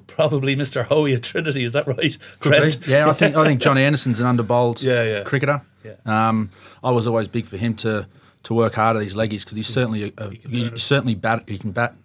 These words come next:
Speaker 2: He's, he's good enough as a, as a batter, but to have that extra string to his bow, that leg spin,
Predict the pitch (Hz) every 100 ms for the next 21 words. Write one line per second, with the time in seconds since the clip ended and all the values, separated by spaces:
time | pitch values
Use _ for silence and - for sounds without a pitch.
0 | _ - 101 - - 101 127 113 107 -
1 | 98 107 104 95 104 104 95 98 - -
2 | 101 113 104 107 - 95 - 104 98 98
3 | 92 101 101 98 104 101 - 98 110